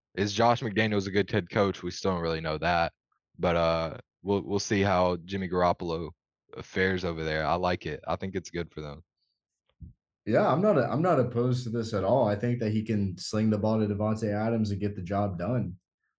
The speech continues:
Speaker 2: Um, that's, it kinda hurts because I was hoping he comes to the Bucs, but, uh, it's fine. Uh, Jay, man,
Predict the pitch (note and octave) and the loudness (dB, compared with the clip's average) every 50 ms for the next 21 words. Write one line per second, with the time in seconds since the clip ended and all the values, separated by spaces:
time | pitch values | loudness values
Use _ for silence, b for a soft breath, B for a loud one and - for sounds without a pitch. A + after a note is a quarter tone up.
0 | _ _ - F2 F#2 F#2+ G2 G2 G2+ G2 G2 G2 F#2+ F#2 F2+ - - _ _ _ | _ _ -10 -6 -2 0 0 2 2 2 2 0 -2 -4 -8 -10 -16 _ _ _
1 | - _ - G2+ G#2+ G#2+ G#2+ - - - - - G2+ G#2+ G#2 D#2+ F#2+ A2 A2 - | -18 _ -2 0 0 0 0 -2 -8 -12 -10 -6 -4 -4 -4 -2 -2 -4 -4 -2
2 | - B2 B2+ A#2+ A2+ G#2 A2+ B2+ D3 D3 C#3+ - - A2+ G#2+ A#2 G#2+ G#2+ G#2+ G2+ | 0 2 4 4 4 4 4 4 4 2 2 0 -4 -4 -2 -2 0 0 0 -2
3 | G2 G2 G#2 G2+ G2 G2+ G2 F#2+ G2+ G#2 G2+ G2 F#2+ F#2 E2+ F2 F#2 G2+ G2 F#2+ | -4 -6 -8 -6 -4 -4 -4 -4 -2 -4 -4 -4 -4 -6 -8 -6 -4 -2 -2 -2
4 | F#2 F#2+ - - - E2+ D#2+ D#2+ - _ _ _ _ _ _ _ _ _ - F2 | -4 -8 -12 -14 -12 -12 -12 -12 -14 _ _ _ _ _ _ _ _ _ -12 -10
5 | E2+ E2+ F2 G2+ - - - G#2+ A2+ A2+ A2 A2 G#2+ G#2+ G#2+ - b b b b | -8 -8 -8 -10 -12 -8 -4 -2 0 0 2 2 0 0 -2 -6 b b b b
6 | b b _ E2+ G2 G2+ G#2 G#2 G2+ F#2+ G2 A2 A#2 B2+ C#3+ D#3+ E3 F3 E3+ F3 | b b _ -6 -2 -2 -2 -2 -2 -2 0 2 4 4 4 4 4 4 4 4
7 | F3+ F#3 G3 F3+ | 4 2 0 -4